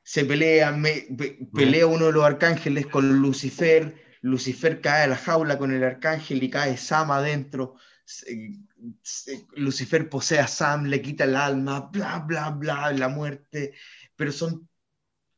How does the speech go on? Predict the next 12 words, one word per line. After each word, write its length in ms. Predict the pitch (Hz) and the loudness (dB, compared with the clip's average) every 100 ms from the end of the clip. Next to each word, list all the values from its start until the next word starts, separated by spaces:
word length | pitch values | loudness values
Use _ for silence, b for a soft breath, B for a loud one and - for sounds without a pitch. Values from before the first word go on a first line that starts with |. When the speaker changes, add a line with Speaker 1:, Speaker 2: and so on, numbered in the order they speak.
| _ - | _ 0
Speaker 1:
es 140 | 175 | 4
una 320 | 190 208 202 | 6 6 4
serie 320 | - 196 196 165 | 2 0 0 0
culiada 320 | 151 175 185 | -2 0 0
que 140 | 170 | -2
hizo 380 | 170 190 202 190 | -4 -4 0 0
de 120 | 175 | 0
la 160 | 139 139 | 0 0
Biblia 380 | 180 208 196 180 | 2 2 2 2
una 140 | 175 | 2
weá 160 | 160 180 | 4 2
entretenida, 720 | 202 165 147 135 156 110 | 2 2 4 4 4 2